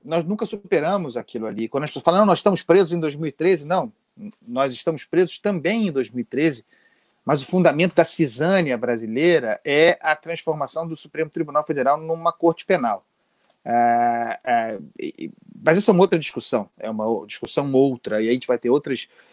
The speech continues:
É, mas um dos elementos que alimentam esse ressentimento, Marcelo, é a desesperança econômica. É o, é o sentimento de que o fosso da desigualdade, e a realidade,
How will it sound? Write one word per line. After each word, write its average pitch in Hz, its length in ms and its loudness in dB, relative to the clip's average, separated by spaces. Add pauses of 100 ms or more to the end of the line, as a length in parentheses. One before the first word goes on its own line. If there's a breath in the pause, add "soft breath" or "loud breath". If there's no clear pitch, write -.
(180 soft breath)
É, 143 200 4 (220)
mas 170 400 2
um 285 200 2
dos 226 160 0
elementos 180 520 0
que - 100 -4
alimentam 160 800 -2
esse 123 240 -6
ressentimento, 127 1040 -6
Marcelo, 110 580 -2
é 170 300 6 (720 soft breath)
a 151 120 6
desesperança 202 1160 2
econômica. 165 640 -6 (280)
É 139 160 4
o, 147 220 4
é 143 80 0
o 151 160 6
sentimento 190 960 0
de 196 220 -2
que 202 400 2
o 185 120 6
fosso - 840 2 (580)
da 131 160 4
desigualdade, 135 960 2
e 165 140 -2
a 123 40 0
realidade, 160 640 0